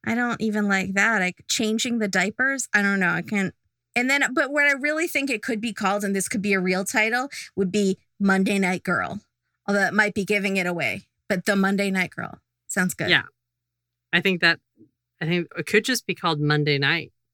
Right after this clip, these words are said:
Speaker 1: Yeah.
Speaker 2: Because it encompasses the girl and when he died, right? Well, he died Tuesday morning, technically, but still. It
Speaker 1: Could
Speaker 2: could
Speaker 1: it
Speaker 2: be
Speaker 1: just
Speaker 2: that.
Speaker 1: be called, "Are You Ready for Some?" And then people would be like, "Football, Monday night."
Speaker 2: Monday night.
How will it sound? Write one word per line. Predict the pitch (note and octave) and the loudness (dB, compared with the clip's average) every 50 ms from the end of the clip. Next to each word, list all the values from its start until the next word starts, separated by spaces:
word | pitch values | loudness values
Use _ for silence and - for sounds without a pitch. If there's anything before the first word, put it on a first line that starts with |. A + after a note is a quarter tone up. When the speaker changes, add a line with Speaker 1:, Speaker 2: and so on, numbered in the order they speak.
| _ _ - | _ _ -4
Speaker 1:
Yeah. | F#3 F#3 C#3+ - G#2 - _ _ _ _ _ _ _ _ | -2 -2 -2 -6 -10 -14 _ _ _ _ _ _ _ _
Speaker 2:
Because | E3+ C#3+ F3+ D#3 C#3+ | -4 -2 0 0 2
it | D#3 D3+ | 0 0
encompasses | D#3 D3+ - E3 D3+ D3 D#3 D3 - - D3 D3 - | 0 0 0 -2 -2 -2 -4 -8 -8 -8 -8 -8 -8
the | - D3+ | -10 -10
girl | - - D3+ C#3+ C#3+ C#3+ C#3 C#3 C3+ C3 - D#3 | -8 -6 -6 -4 -4 -4 -4 -6 -8 -10 -12 -8
and | D3+ D3 C#3 C3+ C3 C3 - _ - | -6 -4 -4 -4 -6 -8 -10 _ -8
when | C#3+ C#3 C#3 C#3 C3 | -6 -6 -6 -6 -8
he | - C#3 C3+ C3 | -8 -8 -8 -8
died, | B2+ - D3 E3 E3 C3+ - B2 C#3 | -6 -4 -2 0 0 -2 -2 -6 -6
right? | C#3 C#3 D3+ - _ | -6 -6 -6 -8 _
Well, | F3+ E3 E3 | -2 0 0
he | D#3 | 2
died | D3+ D#3 D3 D3 C#3+ | 2 2 2 2 0
Tuesday | - D3+ C#3+ C3+ - C#3 | -2 -4 -4 -4 -4 -4
morning, | C3+ C3+ C3+ C3 C3+ C3+ | -4 -4 -4 -6 -6 -6
technically, | - C#3+ C3+ C3+ C3+ C#3 D3+ - - | -4 -6 -6 -6 -8 -12 -14 -16 -14
but | C#3+ D3 - B2+ | -14 -14 -12 -10
still. | - - - E3 D3+ C3 B2+ B2+ - _ _ | -10 -4 0 0 0 0 -2 -6 -14 _ _
It | - - | -6 -2
Speaker 1:
Could | A3+ | -2
Speaker 2:
could | G3+ G3+ | 0 0
Speaker 1:
it | F3+ | 0
Speaker 2:
be | D3 | 0
Speaker 1:
just | C3 A3 - B2+ | 0 0 0 0
Speaker 2:
that. | - | -2
Speaker 1:
be | A2+ F#3 | -4 -4
called, | - - G#3+ F#3+ F#3 F#3 F3+ - - _ _ _ _ _ _ _ _ - | 0 0 0 2 0 0 -4 -8 -12 _ _ _ _ _ _ _ _ 2
"Are | E4 F#4 | 2 4
You | E4+ C#4+ D4+ D#4+ C#4+ | 4 2 2 2 2
Ready | G#4 G4 F#4 F4 F4 | 2 2 2 2 2
for | E4 - F#4+ F#4+ F4+ | 2 2 0 0 0
Some?" | - - E4+ E4 E4 D#4+ - _ _ _ - | 0 0 0 0 -2 -2 -6 _ _ _ -2
And | A3+ G#3+ G#3 G3 | 0 0 2 2
then | F3+ F3+ E3+ | 0 0 -2
people | E3 - - F3 - - F#3 | -4 -4 -6 -6 -4 -4 -4
would | E3+ E3 D3 - _ _ _ _ _ _ _ - | -4 -4 -4 -6 _ _ _ _ _ _ _ -4
be | F#3+ D#3+ | -4 -2
like, | - G#2+ - - - - - - _ _ _ _ _ _ _ _ _ _ _ | -2 -4 -6 -8 -12 -20 -20 -20 _ _ _ _ _ _ _ _ _ _ _
"Football, | - G3 - - - - - - - _ _ _ - | -8 -8 -6 -6 -10 -12 -12 -14 -18 _ _ _ -4
Monday | G3 F#3+ F3+ E3+ F3 F3 | -2 0 2 2 2 2
night." | E3 | 2
Speaker 2:
Monday | D#3 C#3+ C#3 C#3 C#3 | 2 0 0 -2 -4
night. | D3 D3+ D3+ - - | -4 -4 -4 -6 -8